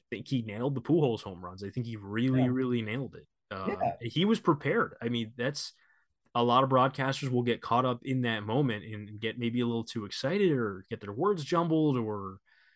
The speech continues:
Speaker 1: what have you. But he, he knew exactly what was in front of him and he was ready to call it. And
Speaker 2: Yeah.
Speaker 1: I think Wayne did a great job.
Speaker 2: And he let it breathe.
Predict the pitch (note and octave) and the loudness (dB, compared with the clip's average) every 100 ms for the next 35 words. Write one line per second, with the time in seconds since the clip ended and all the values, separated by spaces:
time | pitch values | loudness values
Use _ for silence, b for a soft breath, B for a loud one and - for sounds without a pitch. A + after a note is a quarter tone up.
0 | _ _ - C#3+ D#3+ G3 G#3 C3+ G#2+ A#2 | _ _ -2 2 2 2 2 0 -2 -2
1 | A#2+ - _ _ _ _ - A#3 C4+ - | -2 -6 _ _ _ _ -2 0 0 0
2 | B3+ D#4 B3+ D#3 F3 - F#3+ C#3 B2 C3+ | 2 4 4 4 2 4 4 4 4 0
3 | C3 A#2 - B2+ A2+ A#2 C#3+ E3+ G#3+ A2 | 2 0 -2 -6 0 2 2 0 -4 -6
4 | G#2+ B2+ C#3 C3+ - C3 A2+ A2 B2 A#2 | -6 -4 -2 -2 -2 -2 0 0 0 -2
5 | - G#2+ F#2+ - B2+ A2 G#2 - D#3 - | -2 -4 -4 -8 -8 -6 -8 -10 -10 -8
6 | B2+ A2+ A2 A#2 A2+ G#2 F#2+ G2+ F#2+ F#2 | -8 -4 -2 -2 -2 -6 -6 -8 -8 -10
7 | E2+ F2 _ _ _ - C3+ D3+ D3+ D#3 | -12 -16 _ _ _ 4 6 8 10 10
8 | C3+ D3 D#3+ G#2 | 8 4 4 0